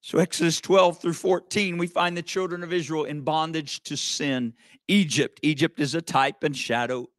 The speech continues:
of sin. They are in bondage to Egypt. No way out, it seems. Generations. But we know that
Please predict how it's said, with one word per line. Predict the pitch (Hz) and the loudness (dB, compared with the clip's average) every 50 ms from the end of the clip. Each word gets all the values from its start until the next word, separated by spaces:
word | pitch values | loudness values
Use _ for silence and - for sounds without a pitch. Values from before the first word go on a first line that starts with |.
| _ _ _ 135 | _ _ _ -14
of | 135 131 | -14 -12
sin. | - - - - - 147 143 - - 220 202 - - _ _ _ _ _ _ _ _ _ _ _ _ _ _ _ _ _ _ _ _ | -10 -10 -10 -8 -8 -8 -8 -8 -10 -12 -12 -14 -18 _ _ _ _ _ _ _ _ _ _ _ _ _ _ _ _ _ _ _ _
They | - 143 151 160 | -4 -2 0 0
are | 170 156 | 0 0
in | 165 165 165 147 | -2 -2 -2 0
bondage | 165 185 202 214 214 208 196 185 156 - - - | 4 4 6 4 4 2 0 0 -2 -4 -4 0
to | - 180 170 - | 0 0 0 0
Egypt. | 196 196 185 143 151 160 - - _ _ _ _ _ _ _ _ _ _ _ _ _ _ | 0 -2 0 0 0 0 -2 -2 _ _ _ _ _ _ _ _ _ _ _ _ _ _
No | - 175 180 180 185 | -2 4 4 6 6
way | 175 170 170 165 160 | 6 6 6 6 6
out, | 160 165 165 151 151 - - _ _ _ _ _ _ - | 6 4 4 2 0 -2 -4 _ _ _ _ _ _ -14
it | 131 - | -14 -12
seems. | - - - - 139 143 147 160 180 196 180 - - - - _ | -10 -8 -6 -4 -2 -2 -2 -4 -4 -6 -8 -10 -12 -14 -16 _
Generations. | - 160 160 156 156 165 185 208 226 233 - - - - 160 135 135 127 - - - - _ _ _ - - - - _ | -8 -6 -4 -2 0 4 6 6 6 6 4 4 2 2 0 0 -2 -4 -6 -8 -10 -12 _ _ _ -20 -20 -20 -14 _
But | - - 143 | -4 -2 2
we | 190 190 175 | 2 2 2
know | 170 165 160 170 170 185 202 214 | 4 6 6 8 10 10 8 8
that | 196 185 175 170 | 8 6 6 4